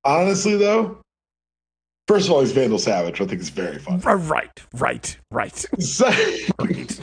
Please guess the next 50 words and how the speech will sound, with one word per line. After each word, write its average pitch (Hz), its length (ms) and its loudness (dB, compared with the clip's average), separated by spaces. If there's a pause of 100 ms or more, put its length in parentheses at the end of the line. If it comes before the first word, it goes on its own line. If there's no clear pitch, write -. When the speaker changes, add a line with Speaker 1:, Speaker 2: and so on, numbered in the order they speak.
(180)
Speaker 1:
second 214 320 4
of 156 80 4
all, 123 340 2 (340)
look, 139 220 0
bro, 117 100 2
you've 170 200 2
been 180 160 2
immortal. 139 360 2
You 190 180 2
get 151 200 2
better 139 240 2
tactics 143 480 -2
than 113 400 -2 (300)
that 143 180 2
motherfucker 165 360 2
who 143 120 4
tore 151 220 2
me 151 60 2
apart 151 200 2
the 135 80 2
one 151 180 0
time. 165 360 0
I'm 151 120 2
gonna 151 200 2
run 147 240 4
up 139 160 0
on, 117 240 -6
he 214 120 0
took 233 140 0
my 151 100 2
head 180 180 4
off 190 100 4
my 196 60 4
body. 202 340 2
I'm 175 140 0
just 131 100 -2
gonna 139 160 2
run 120 120 0
up 104 100 -2
on 104 180 -2
him 107 180 -10
Speaker 2:
Yeah, 165 140 -6
he 143 100 -4
took, 277 140 0
Speaker 1:
and - 80 -2
see - 100 0
Speaker 2:
well, 359 100 4
Speaker 1:
what - 40 2
Speaker 2:
he 220 80 2
didn't 269 80 0